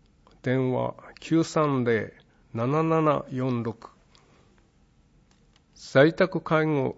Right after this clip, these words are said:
支援センターを廃止しました。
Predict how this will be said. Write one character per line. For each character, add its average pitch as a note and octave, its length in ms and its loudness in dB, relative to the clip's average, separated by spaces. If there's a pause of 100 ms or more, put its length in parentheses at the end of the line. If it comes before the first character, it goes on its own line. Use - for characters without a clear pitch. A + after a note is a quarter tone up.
支 - 240 -2
援 D3+ 180 4
セ D3 180 -2
ン C3+ 120 0
タ B2+ 160 2
ー A2+ 60 6
を G#2 280 0
廃 - 220 -2
止 C3+ 260 -2
し - 140 -4
ま A#2 100 -2
し - 160 -10
た。 - 160 -12